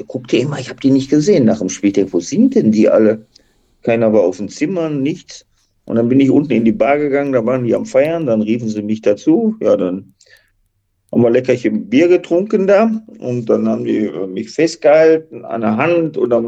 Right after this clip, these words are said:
Glasheben und „Jetzt sind wir Freunde ab jetzt.“ So. Ja, und von da an ging unser Weg gemeinsam, steil nach oben. Wir haben, wie gesagt, sind Tabellenzweiter geworden. Vizemeister hatte der Verein vorher noch nie <laughs> erreicht.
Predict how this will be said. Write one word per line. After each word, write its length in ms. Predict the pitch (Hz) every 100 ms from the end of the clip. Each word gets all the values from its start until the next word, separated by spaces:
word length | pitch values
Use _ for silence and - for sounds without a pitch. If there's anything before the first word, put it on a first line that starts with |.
| 113
Glasheben 760 | 123 151 156 151 131 135 131 87 101
und 140 | 113
„Jetzt 180 | 131 131
sind 180 | 135 123
wir 120 | 113
Freunde 440 | - 95 98 -
ab 200 | - -
jetzt.“ 340 | 76 - - _
So. 340 | - 151 95 - _ _ _ _ _ _
Ja, 200 | 160 131
und 320 | 90 107 120
von 280 | - 143 143
da 260 | 143 147 156
an 180 | 160
ging 200 | 143 156
unser 300 | 147 151 147
Weg 300 | 139 156 160
gemeinsam, 720 | - 123 131 151 170 202 208 202
steil 320 | - 131 131
nach 160 | 123
oben. 580 | 110 143 190 233 208 147 - 131 127 117
Wir 120 | 113
haben, 360 | 113 113 120 117
wie 100 | 131
gesagt, 340 | 120 113 110
sind 160 | - 110
Tabellenzweiter 760 | 107 107 104 110 110 135 - 185
geworden. 280 | 170 165 165
Vizemeister 580 | 143 139 151 139 -
hatte 180 | 110 113
der 120 | 113
Verein 320 | 113 101 107 113
vorher 340 | 110 113 123
noch 160 | 120 110
nie 220 | 127 -
<laughs> 20 |
erreicht. 680 | 160 113 101 135 240 - _